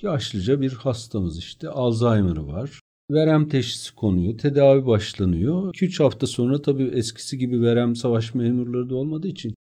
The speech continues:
takip edemiyorlar. Oğlu da evinde hapis, Keşan'da, hasta köyde. E, bakan yok, eden, e, ilaçlarını içmemiş, e, hastamız. Veremi alevlenmiş.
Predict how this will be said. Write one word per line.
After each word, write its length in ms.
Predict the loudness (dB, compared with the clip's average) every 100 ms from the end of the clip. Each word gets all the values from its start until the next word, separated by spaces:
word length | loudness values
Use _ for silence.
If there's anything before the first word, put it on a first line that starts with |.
| _
takip 380 | 0 0 0 0
edemiyorlar. 580 | 2 2 4 2 0 -6 -2
Oğlu 400 | 4 4 4 4
da 140 | 4
evinde 460 | 6 4 6 4 4
hapis, 760 | 2 0 -4 -8 -10 -14 -12 -12
Keşan'da, 720 | -4 -4 -2 -4 -4 -6 -6 -4
hasta 580 | -4 -2 0 0 -2 -6
köyde. 540 | -2 -2 0 -2 -4 -10 _ -8
E, 160 | 0
bakan 340 | 0 0 2 2
yok, 260 | 2 0
eden, 400 | -2 0 0 0
e, 80 | -2
ilaçlarını 760 | -2 0 2 2 0 -4 -2 -2
içmemiş, 760 | -2 -4 -4 -6 -10 -16 -12
e, 40 | -10
hastamız. 800 | -8 -8 -10 -10 -10 -8 -10 -16 _ _
Veremi 440 | -6 0 4 6 6
alevlenmiş. 1040 | 4 4 4 2 -2 -4 -4 -4 -8 -18